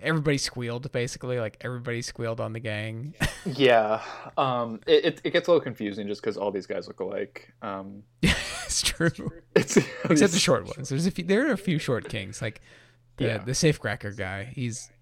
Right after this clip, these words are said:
Speaker 2: Gim-, Gimpy and, and Joe obviously stand out 'cause, like, they're,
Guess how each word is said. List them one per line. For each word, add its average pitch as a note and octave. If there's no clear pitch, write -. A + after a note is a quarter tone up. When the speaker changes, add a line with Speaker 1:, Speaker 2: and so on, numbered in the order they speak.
Speaker 2:
Gim-, D3+
Gimpy D3+
and, A2
and C3
Joe G#2
obviously G#2
stand G2+
out G2
'cause, G2+
like, G#2
they're, G#2+